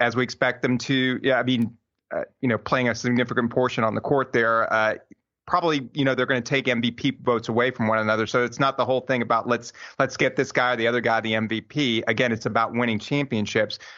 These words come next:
So if that's taken out of the equation, you can look a little bit more of like, okay, where do we rest this guy? Maybe, maybe Harden agrees more to,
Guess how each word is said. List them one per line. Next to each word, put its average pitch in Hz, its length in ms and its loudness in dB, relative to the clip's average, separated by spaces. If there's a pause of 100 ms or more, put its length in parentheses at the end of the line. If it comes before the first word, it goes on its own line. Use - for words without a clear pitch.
(100)
So 135 160 2
if 120 120 -4
that's 147 260 0
taken 131 300 0
out 123 140 2
of 117 40 -6
the 117 120 0
equation, 117 800 0
you 123 160 0
can 123 160 2
look 131 180 2
a 139 40 2
little 127 200 2
bit 120 100 0
more 127 340 2
of 113 80 -4
like, 110 240 0
okay, 123 280 2
where 120 200 2
do 123 60 0
we 120 100 2
rest 117 280 0
this 120 160 -4
guy? 117 180 2
Maybe, 123 260 0
maybe 123 360 0
Harden 123 520 2
agrees 113 480 -2
more 117 360 2
to, 113 280 -2